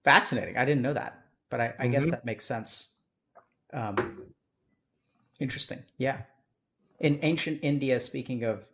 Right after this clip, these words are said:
Speaker 1: you know, excretory material, a good way that they would test whether you had diabetes or not is they would have you piss near an ant mound.
Speaker 2: <laughs>
Speaker 1: And if the ants came and,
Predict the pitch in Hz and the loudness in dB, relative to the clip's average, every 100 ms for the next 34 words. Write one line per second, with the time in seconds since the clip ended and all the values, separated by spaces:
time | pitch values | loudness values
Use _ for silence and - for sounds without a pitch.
0 | _ 131 104 95 - _ _ _ _ _ | _ -8 -6 -6 -8 _ _ _ _ _
1 | _ _ - 117 - 135 - 123 107 101 | _ _ -2 -2 -2 -8 -4 -4 -4 -6
2 | - 101 98 - _ _ _ _ - 147 | -4 -2 -2 -8 _ _ _ _ 2 4
3 | 139 147 131 135 127 131 117 107 120 120 | 6 4 6 4 4 2 0 0 0 0
4 | - 127 117 110 110 107 110 107 107 117 | 0 -2 0 0 0 2 2 2 0 -4
5 | 131 131 143 147 160 185 - 123 131 120 | -2 -4 -2 0 2 0 -2 -2 2 2
6 | 113 120 117 113 110 127 123 - 113 95 | 0 0 0 -2 -2 0 0 0 -2 0
7 | 98 98 87 62 - - _ _ _ _ | -2 -4 -8 -14 -16 -20 _ _ _ _
8 | _ _ - 698 679 880 - - _ _ | _ _ -8 -2 -2 -2 -8 -14 _ _
9 | _ - 139 120 113 - 139 - 139 139 | _ 0 2 2 2 2 2 4 2 6
10 | 151 151 - - - 139 139 127 113 110 | 4 4 -2 -4 0 2 4 4 2 0